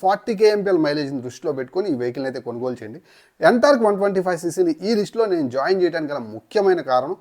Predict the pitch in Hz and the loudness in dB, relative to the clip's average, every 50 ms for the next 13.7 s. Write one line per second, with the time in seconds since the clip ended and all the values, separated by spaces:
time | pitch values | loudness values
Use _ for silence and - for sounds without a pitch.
0 | _ _ _ _ - 143 139 156 156 160 175 156 156 - - 156 127 - 175 180 | _ _ _ _ 0 2 4 4 4 2 0 -2 -2 -2 -6 -10 -8 -2 0 2
1 | 185 170 135 - 127 127 160 165 _ - 135 151 151 143 147 165 185 185 175 175 | 2 2 0 -2 -6 -8 -8 -10 _ -4 -2 0 2 2 2 2 2 2 2 2
2 | 196 196 - _ _ _ - - 147 185 214 220 226 214 185 - 190 170 160 151 | 0 -2 -10 _ _ _ -2 2 2 4 6 6 4 4 2 0 -2 -2 -2 -4
3 | - 151 143 135 135 131 120 123 117 120 123 139 131 - - 139 151 - _ _ | -6 -6 -6 -4 -4 -4 -6 -6 -6 -8 -8 -10 -12 -12 -14 -14 -16 -16 _ _
4 | - - 160 170 175 156 139 127 135 135 - _ - 233 240 220 196 170 165 160 | -8 -6 -2 -2 0 0 0 -2 -4 -6 -8 _ 0 0 2 4 2 2 2 0
5 | 185 220 233 _ _ _ _ - 139 139 139 147 151 156 160 180 170 175 202 185 | -2 -2 -4 _ _ _ _ -2 0 2 4 4 4 2 2 2 2 2 0 -2
6 | - - - 131 127 135 135 131 131 123 123 123 - _ _ _ - 156 160 170 | -6 -12 -8 -4 -4 -2 -2 -2 -2 -2 -4 -6 -10 _ _ _ -2 0 0 0
7 | 175 165 165 160 156 147 - 151 143 147 143 139 135 147 143 135 120 135 135 135 | 0 0 0 -2 -2 -2 -4 -4 -4 -4 -4 -4 -4 -4 -6 -6 -6 -6 -6 -2
8 | - 165 196 220 220 226 214 - - 185 160 165 170 165 170 180 180 - 165 160 | 2 4 6 8 8 8 6 6 2 0 2 2 0 0 2 2 0 2 2 4
9 | 160 180 175 160 147 151 127 151 139 127 123 120 120 120 117 - 170 196 202 180 | 6 6 6 4 2 -2 -6 -6 -6 -6 -6 -6 -6 -6 -4 -2 -4 -4 -4 -6
10 | 151 139 127 127 - 196 185 180 170 156 - 143 135 139 143 143 139 170 190 185 | -12 -12 -12 -4 0 0 2 2 0 -2 -4 -4 -4 -4 -2 -2 0 0 0 2
11 | 190 175 175 165 180 165 156 165 202 208 208 226 208 247 226 190 180 180 185 185 | 2 0 0 -2 -4 -2 0 0 0 0 -2 -4 -2 -2 0 2 2 4 4 2
12 | 175 160 151 156 170 156 - 170 156 165 156 147 143 139 160 190 185 - 147 127 | 2 0 -2 -4 -4 -4 -6 -6 -4 -4 -4 -4 -4 -6 -8 -10 -10 -12 -8 -2
13 | 185 185 185 180 190 190 180 185 180 165 156 151 139 | 0 2 2 2 0 -2 0 0 2 2 2 0 -2